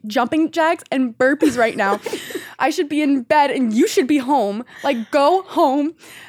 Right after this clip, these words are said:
Speaker 1: But I can't tell people no.
Speaker 2: Mm, same.
Speaker 1: And he's like, afterwards, he's like, "You wanna get breakfast?" I'm like, "Fuck it, I guess."
Speaker 2: You're like, you, like, have your
Speaker 1: Let's
Speaker 2: Nikes
Speaker 1: go.
Speaker 2: on, you're crying. You're like, "Let's go."
Speaker 1: <laughs> Like,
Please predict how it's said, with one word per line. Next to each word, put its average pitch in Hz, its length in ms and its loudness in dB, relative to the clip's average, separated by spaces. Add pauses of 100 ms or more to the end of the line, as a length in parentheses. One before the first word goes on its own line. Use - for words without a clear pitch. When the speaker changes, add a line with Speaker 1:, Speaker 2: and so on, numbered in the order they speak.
(140)
Speaker 1:
But 294 100 -2
I 285 120 2
can't 320 320 -6
tell 277 200 -4
people 269 300 -4
no. 226 520 -2
Speaker 2:
Mm, 233 260 -4
same. 214 460 -2
Speaker 1:
And 370 80 2
he's 381 140 0
like, 339 180 -4
afterwards, 370 240 0
he's 349 60 -8
like, 330 140 -4
"You - 40 -8
wanna 285 120 0
get 330 140 -4
breakfast?" 339 400 -4
I'm - 80 -16
like, - 160 -18
"Fuck - 260 -16
it, - 40 -20
I - 160 -20
guess." - 100 0
Speaker 2:
You're - 140 6
like, - 260 2
you, 311 140 -4
like, 330 160 0
have 349 220 -2
your 302 100 0
Speaker 1:
Let's 320 260 4
Speaker 2:
Nikes 494 60 4
Speaker 1:
go. 508 320 6
Speaker 2:
on, 311 100 2
you're 294 160 -2
crying. 233 600 0
You're 269 120 2
like, 254 200 0
"Let's 294 180 -2
go." 339 160 -2
Speaker 1:
<laughs> 427 220 0 (240)
Like, 359 160 -4